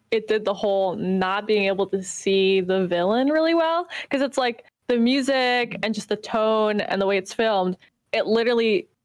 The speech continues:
like, for me, it made me, like, scared. I don't know if scared's the right word, just, like, nervous, anxious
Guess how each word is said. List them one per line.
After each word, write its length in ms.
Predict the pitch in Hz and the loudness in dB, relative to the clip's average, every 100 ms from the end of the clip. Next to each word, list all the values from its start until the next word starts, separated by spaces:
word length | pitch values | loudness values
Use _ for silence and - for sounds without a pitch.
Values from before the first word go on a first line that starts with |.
| - | -8
like, 200 | 180 202 | -6 -4
for 180 | - 208 | -4 0
me, 460 | 196 220 220 190 - | 2 2 2 0 0
it 160 | 175 175 | -2 0
made 240 | 220 220 | 0 2
me, 180 | 220 214 | 2 2
like, 300 | 196 185 _ _ - | 0 -2 _ _ -20
scared. 920 | - - - 220 220 247 294 339 381 - _ _ - | -14 -12 -6 -2 0 0 0 0 0 -2 _ _ -2
I 120 | 403 | 0
don't 120 | 466 | 2
know 120 | 440 | 2
if 60 | 427 | 0
scared's 360 | - 277 302 339 | -2 -2 0 0
the 40 | |
right 160 | 339 349 | 0 0
word, 240 | 339 339 233 | 0 0 -2
just, 180 | 262 277 | -2 -2
like, 220 | 247 220 | -4 0
nervous, 540 | 202 220 226 226 220 | 0 0 0 -2 -2
anxious 500 | 190 220 233 247 247 | -4 -2 -2 -2 -4